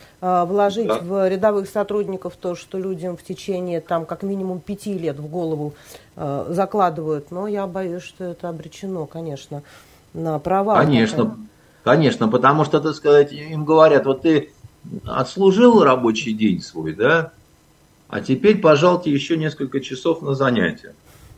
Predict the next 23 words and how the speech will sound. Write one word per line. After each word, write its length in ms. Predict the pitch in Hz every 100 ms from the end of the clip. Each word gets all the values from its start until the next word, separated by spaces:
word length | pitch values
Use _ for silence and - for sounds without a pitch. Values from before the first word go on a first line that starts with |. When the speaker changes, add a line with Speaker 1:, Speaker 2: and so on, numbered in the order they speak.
| - _ - -
Speaker 2:
Тебе 200 | 135 143
понравится. 640 | 143 127 120 90 - - - _ _ _ _ _ _ -
Будешь 380 | 135 175 160
востоковедом 840 | 139 139 147 139 143 131 90 73 73
у 40 |
нас". 260 | 71 - - _ _ _ _ _ _ _ _ _ _
Он 160 | - 107
раз 300 | 131 156 -
сходил, 380 | 135 131 127 110
два 300 | 82 127 156
сходил, 500 | - 131 120 120 110 _ _ _ _ _ _
потом 300 | - 95 143
его 180 | 135 131
бросила 500 | 131 139 139 135 131
жена, 300 | 127 151 202
потом 340 | 202 123 127 120
любовница, 640 | 127 151 185 151 113 -
потом 340 | 98 131 135
любовник, 480 | 131 113 85 73 73 _ -
понимаете? 500 | 76 92 123 120 - _ _ _ _ -
Ему 200 | 90 139
это 200 | 143 160
надо? 340 | 180 185 143